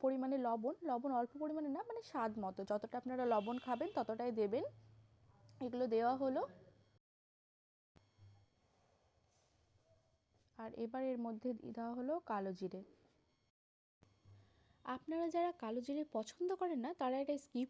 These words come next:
করতে পারেন, but যারা পছন্দ করেন না, তাদের জন্য একটা কথা বলি, কালো জিরে পছন্দ করা শুরু করুন, কারণ এর অনেক ভালো ভালো বেনিফিটস রয়েছে। তো বন্ধুরা, একটা কড়াইয়ের মধ্যে,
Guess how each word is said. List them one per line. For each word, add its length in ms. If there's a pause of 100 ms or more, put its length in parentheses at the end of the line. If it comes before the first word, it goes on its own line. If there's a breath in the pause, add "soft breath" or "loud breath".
(120)
করতে 240 (100)
পারেন, 220 (460 loud breath)
but 180 (140)
যারা 160 (160)
পছন্দ 340 (120)
করেন 220
না, 120
তাদের 260
জন্য 140 (100)
একটা 220
কথা 180 (100)
বলি, 140 (100)
কালো 240
জিরে 180 (140)
পছন্দ 280 (120)
করা 140 (120)
শুরু 280
করুন, 200 (120)
কারণ 200 (220)
এর 100 (260)
অনেক 200 (140)
ভালো 240
ভালো 120 (100)
বেনিফিটস 460 (120)
রয়েছে। 360 (600 loud breath)
তো 60 (140)
বন্ধুরা, 360 (240)
একটা 220 (440)
কড়াইয়ের 420
মধ্যে, 220